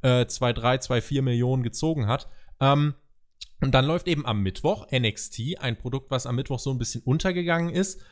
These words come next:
Ähm, und da könnte sich jetzt anbahnen, dass eben diese Main-Roster-Stars jetzt für Payback eben zu N X T kommen werden. Und damit hat W W E es geschafft, äh, finde ich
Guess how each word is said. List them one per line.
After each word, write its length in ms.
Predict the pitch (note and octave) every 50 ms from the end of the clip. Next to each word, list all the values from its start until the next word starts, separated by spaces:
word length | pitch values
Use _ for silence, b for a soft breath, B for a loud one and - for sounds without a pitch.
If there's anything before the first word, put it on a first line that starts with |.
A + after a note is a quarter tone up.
| b b b b b -
Ähm, 500 | D3+ D3+ D3+ D3+ D#3 D#3 D#3 D#3 D#3 D3+ - - - _ _ _ - - - - _ _ _ _
und 220 | - E3+ E3 D3 - -
da 500 | C3 A2 G#2 G#2 G#2+ B2+ E3 - - _ _ _ _ _ _ _ _ _ _ _ _ _ _ _ _ _ _ _ _ -
könnte 320 | - - A2 A2 A2+ A#2+ D3+
sich 160 | D#3 E3 D#3
jetzt 220 | F3+ E3+ - -
anbahnen, 320 | - A2 A2 G#2+ C3 D3+ D3
dass 140 | C#3 B2+ -
eben 180 | C3 B2+ A#2
diese 160 | G#2+ G2+ G2+
Main-Roster-Stars 1040 | G2 G2+ C3+ G#3+ C4 B3+ E3+ A#2+ A2+ - - G#2+ G2 - - A2+ G2+ A2 C#3+ D3+ -
jetzt 200 | D#3+ D#3+ - -
für 140 | - A#3 A3+
Payback 600 | A#3 - C3+ A#2+ G#2+ A2 A2 C3 C#3 E3 - -
eben 260 | - A#2+ G#2+ G#2+ C3 B2+
zu 380 | - - - G#2+ G2+ F#2+ G#2 -
N 160 | A2 G2+ G#2
X 220 | A#2+ C3 - -
T 220 | - - B3+ B3+ G3+
kommen 420 | - - A#2 A2 G2+ F#2+ F#2+ F#2
werden. 380 | F#2+ G#2 G2 G#2 - - - b b b b b b
Und 180 | - C#3+ C#3
damit 220 | D#3+ F#3+ A#3 C4 A3+
hat 140 | A3 F#3 E3
W 100 | F#3 F3
W 80 | E3
E 140 | D3 D#3+ F3+
es 160 | F#3+ F3+ -
geschafft, 420 | E3 D3 - - E3+ F3 - - -
äh, 220 | D3+ D3+ D3 C#3+
finde 300 | C#3 - - C#3 C3+ B2+
ich 420 | - - F3 G#3+ G3+ - - -